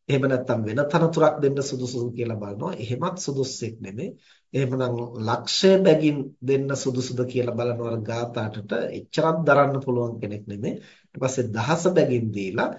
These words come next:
මෙතෙක් මේ ගාථා සියක් අගනා ගාථා හැටියට ප්‍රකට වුණා. අදින් පස්සේ මේවා දහසක් අගනා ගාථා හැටියට ප්‍රකට වේවා කියලා ඔහුට අටදහසක් රන් කහවණු දීලා, අ, බිරිඳටත්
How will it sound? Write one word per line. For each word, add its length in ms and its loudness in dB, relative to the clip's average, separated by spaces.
මෙතෙක් 420 2
මේ 200 2
ගාථා 480 0
සියක් 400 4
අගනා 380 2
ගාථා 440 -2
හැටියට 340 -2
ප්‍රකට 320 -10
වුණා. 280 -4
අදින් 360 2
පස්සේ 340 0
මේවා 300 -2
දහසක් 460 -2
අගනා 360 -2
ගාථා 440 -2
හැටියට 420 -2
ප්‍රකට 400 -4
වේවා 340 -2
කියලා 360 0
ඔහුට 300 4
අටදහසක් 840 4
රන් 260 0
කහවණු 480 -2
දීලා, 420 -2
අ, 140 -2
බිරිඳටත් 540 2